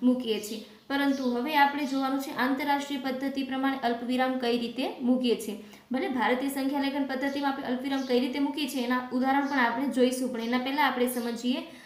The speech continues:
આંતરરાષ્ટ્રીય સંખ્યાલેખન પદ્ધતિ તરીકે, અ, પદ્ધતિથી આપણે અલ્પવિરામ કઈ રીતે મૂકી શકીએ છીએ અને એ સંખ્યાઓને શબ્દોમાં પણ કઈ રીતે લખી શકીએ છીએ. હવે અહીં કીધું છે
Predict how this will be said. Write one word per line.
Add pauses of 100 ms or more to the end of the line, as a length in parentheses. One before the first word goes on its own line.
(140)
આંતરરાષ્ટ્રીય
સંખ્યાલેખન
પદ્ધતિ
તરીકે, (420)
અ,
પદ્ધતિથી
આપણે
અલ્પવિરામ
કઈ
રીતે
મૂકી
શકીએ
છીએ
અને
એ
સંખ્યાઓને
શબ્દોમાં
પણ
કઈ
રીતે
લખી
શકીએ (420)
છીએ. (680)
હવે
અહીં
કીધું
છે